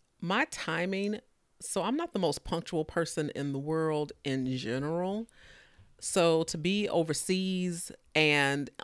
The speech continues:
on one hand, you're in vacation mode, but on the other hand, you've scheduled these things and, you know, time waits for no man. So you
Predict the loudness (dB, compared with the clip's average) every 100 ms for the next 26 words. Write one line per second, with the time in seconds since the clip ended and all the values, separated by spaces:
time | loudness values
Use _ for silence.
0 | 0 0 2 0 0 0 0 0 -2 -2
1 | 2 0 0 -2 0 2 2 2 2 2
2 | 0 -2 -2 0 0 0 0 0 0 2
3 | 2 2 0 -2 -2 -2 2 2 2 0
4 | 0 0 -2 -2 0 2 2 -2 -4 -4
5 | 0 4 4 4 2 0 2 2 2 0
6 | -2 0 2 2 2 2 2 0 2 4
7 | 4 0 -6 -4 -4